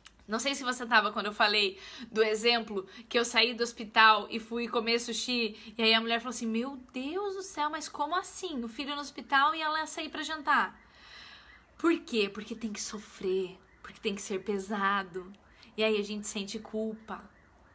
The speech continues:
E quando a gente se liberta disso,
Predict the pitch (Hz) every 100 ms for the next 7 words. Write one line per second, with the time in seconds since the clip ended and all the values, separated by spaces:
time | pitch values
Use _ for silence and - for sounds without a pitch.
0 | - - - - - 233 196 208 254 285
1 | 302 254 247 - 247 240 196 - 233 247
2 | 285 277 233 208 - 214 247 - 208 190